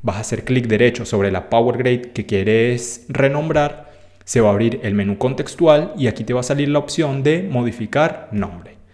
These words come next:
Aquí le puedes poner el nombre que tú quieras. Puede ser la abreviatura de Power Grade, así, Power Grade.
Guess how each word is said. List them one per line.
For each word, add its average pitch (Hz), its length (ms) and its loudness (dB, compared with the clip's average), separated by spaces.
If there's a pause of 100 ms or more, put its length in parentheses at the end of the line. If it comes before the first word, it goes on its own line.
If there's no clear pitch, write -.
(260)
Aquí 98 320 -4
le 101 100 0
puedes 104 200 -2
poner 101 220 -2
el 101 100 -2
nombre 110 200 0
que 120 100 -4
tú 127 140 -6
quieras. 131 440 0 (420)
Puede 95 180 -4
ser 113 380 -4 (800)
la 113 100 -2
abreviatura 107 540 0
de 110 220 0
Power 117 400 0
Grade, 139 460 -2 (480)
así, 131 300 -4 (680)
Power 95 300 -8
Grade. 135 380 -4